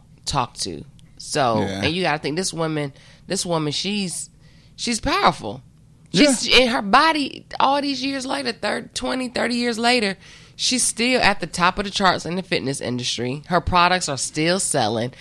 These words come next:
Speaker 1: Her body is still amazing. And, you know, you got some people, they Instagram famous and their bodies come and they're like, "Yo, I fell off and then I'm gonna get it right back," and then X, Y, Z. But you talking about people who,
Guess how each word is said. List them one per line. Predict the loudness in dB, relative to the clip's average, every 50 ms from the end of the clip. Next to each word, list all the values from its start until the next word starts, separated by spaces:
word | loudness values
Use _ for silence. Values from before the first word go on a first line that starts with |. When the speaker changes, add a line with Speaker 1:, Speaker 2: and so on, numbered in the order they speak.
| -20 -18 -10
Speaker 1:
Her | -4 -2 -2 -2
body | 2 4 6 6 6 6 4 4 0 0
is | -2 -2
still | -4 -6 -8 -6 2 4 6 6 8 6 6 4
amazing. | 4 4 6 6 6 4 2 0 -2 -2 -2 -4 -8 -10 -16 -18 -18 -20 -6 2 4
And, | 4 6 6 6 4 4 4 4 2 0 -4 -8 -6
you | -4 -2 0
know, | 2 2
you | 2 2 0 0
got | 2 2 2 2
some | 2 0 0 0
people, | 0 -2 -2 0 -2 -2 -2 -2 -4 -8 -16 -20 -20 -18 -6
they | -2 -2 0 0
Instagram | 0 0 -2 -2 -4 -4 -2 0 0 0 0 -2
famous | -2 -2 -2 -2 -2 -2 -4 -4 -4
and | -2 -2
their | -2 -2 2
bodies | 2 4 4 4 2 0 -4
come | -4 0 0 2 2 2 2 0 0
and | -2 -2
they're | -2 0
like, | 0 0 -2 0
"Yo, | 2 2 4
I | 4 4 2
fell | 2 0 0 2 4 4
off | 6 6 6 6 4 2
and | -2 -4
then | -2 -2
I'm | -2 -2
gonna | -2 -4 -2
get | -2 -2 0
it |
right | 0 0 0 0
back," | 2 2 2 2 2 0
and | -2 -4 -2
then | -4 -2 0
X, | -2 -2 -2 -2 -2
Y, | 0 0 0
Z. | -2 -2 -2 -4 -2
But | -4 -6 -6
you | -6 -2
talking | -2 -2 -2 -2 -2
about | -2 -2 -2 -2
people | -4 -8 -6 -8 -10
who, | -8 -8 -8 -6 -6 -8 -10